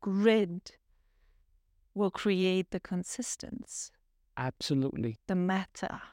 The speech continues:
Speaker 2: That is absolutely correct. Last week, when I had asked you, What did you learn from the break about you know, taking time off to reflect on your purpose. And you mentioned God's plan. And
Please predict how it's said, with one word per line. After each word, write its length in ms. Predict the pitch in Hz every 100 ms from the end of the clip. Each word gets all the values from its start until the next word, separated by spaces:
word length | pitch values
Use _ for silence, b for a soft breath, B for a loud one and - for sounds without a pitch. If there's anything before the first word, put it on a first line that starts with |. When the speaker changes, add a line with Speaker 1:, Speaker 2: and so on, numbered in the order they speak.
| _ _
Speaker 2:
That 200 | 120 123
is 120 | 127 - -
absolutely 600 | 143 143 - 143 139 135
correct. 520 | - 135 120 - - - _ _ _ _ -
Last 420 | 139 151 147 -
week, 240 | 165 - - _ _ _ _ _
when 160 | - 143
I 60 | 139
had 140 | 139
asked 440 | 139 147 143 -
you, 120 | 127 123
What 160 | 135
did 120 | 143
you 80 | 139
learn 280 | 139 143 135
from 160 | - 135
the 60 |
break 320 | 113 139 139
about 300 | 127 127 127 - _ _ _ _ -
you 80 | 151
know, 80 | 131
taking 340 | - 147 143
time 280 | - 147 139
off 220 | 139 139
to 100 | -
reflect 380 | 131 - 143 -
on 40 | 131
your 80 |
purpose. 460 | 120 160 160 139 -
And 80 | 131
you 180 | 139 135
mentioned 360 | 156 147 147 139
God's 300 | 139 139 -
plan. 380 | - 175 170
And 200 | 147 131